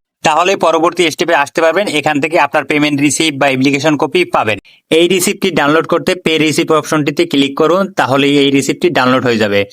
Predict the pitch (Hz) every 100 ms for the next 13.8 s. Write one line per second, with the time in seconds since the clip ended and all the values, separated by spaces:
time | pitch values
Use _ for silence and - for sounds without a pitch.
0 | - - - 143 175 170 151 165 143 139
1 | 139 143 147 143 139 139 131 135 135 127
2 | 139 160 127 135 - 135 123 127 123 131
3 | 123 143 165 135 120 127 123 123 - 131
4 | 127 135 131 123 123 135 123 127 - 127
5 | - 131 131 135 131 139 175 - 165 165
6 | 190 196 208 180 165 147 160 160 170 170
7 | 180 202 160 139 143 147 165 165 147 147
8 | 139 131 131 123 120 175 180 - - 143
9 | 151 196 214 196 190 185 202 170 139 170
10 | 165 170 170 175 202 156 147 160 151 151
11 | 160 139 139 151 147 160 143 147 143 143
12 | 151 147 147 147 160 151 151 170 170 165
13 | 143 151 127 117 117 107 104